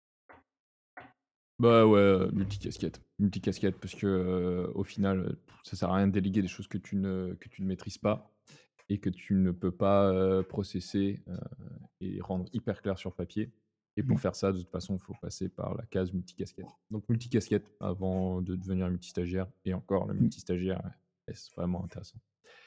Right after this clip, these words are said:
Speaker 1: Euh, la question que j'aime pas du tout,
Speaker 2: Ouais.
Speaker 1: croissance organique ou growth hacking ?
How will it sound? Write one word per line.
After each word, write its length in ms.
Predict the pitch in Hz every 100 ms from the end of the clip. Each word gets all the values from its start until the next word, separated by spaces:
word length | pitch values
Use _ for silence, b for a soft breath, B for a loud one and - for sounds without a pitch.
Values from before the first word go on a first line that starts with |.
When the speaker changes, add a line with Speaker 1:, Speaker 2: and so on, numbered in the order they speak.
| b b b -
Speaker 1:
Euh, 1040 | 131 131 131 131 127 131 131 131 127 120 -
la 200 | 110 127 120
question 340 | 151 - 208
que 60 | 131
j'aime 160 | 113
pas 100 | 156
du 140 | 156 127
tout, 220 | 113 127 - _ _ _ _ - 110
Speaker 2:
Ouais. 120 | 107
Speaker 1:
croissance 300 | 110 165 160
organique 400 | 143 131 165 165
ou 40 |
growth 280 | 107 127 127
hacking ? 380 | 113 - 104